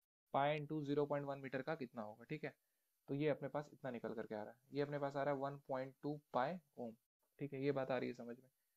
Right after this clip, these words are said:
अब क्या है, अपने पास जो R equivalent आया था निकल करके, ठीक है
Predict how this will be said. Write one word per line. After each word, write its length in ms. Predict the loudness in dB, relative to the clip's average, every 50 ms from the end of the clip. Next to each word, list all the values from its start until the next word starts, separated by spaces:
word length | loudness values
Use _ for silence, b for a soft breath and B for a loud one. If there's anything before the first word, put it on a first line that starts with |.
| _ _ _ _ 0
अब 180 | 2 2 2 2 4
क्या 160 | 4 4 4
है, 80 | 4
अपने 180 | 2 0 -2 0
पास 180 | 0 2 2 8
जो 100 | 10 12 12
R 160 | 12 12 8
equivalent 420 | 6 6 4 4 4 4 2 4 4
आया 160 | 6 6 4
था 60 | 2 0
निकल 220 | -2 -2 0 0
करके, 300 | 0 0 -2 -2 -4 -8 -8 _ _ _ _ _ _ _
ठीक 120 | -4 -2 -2
है 140 | -2 -4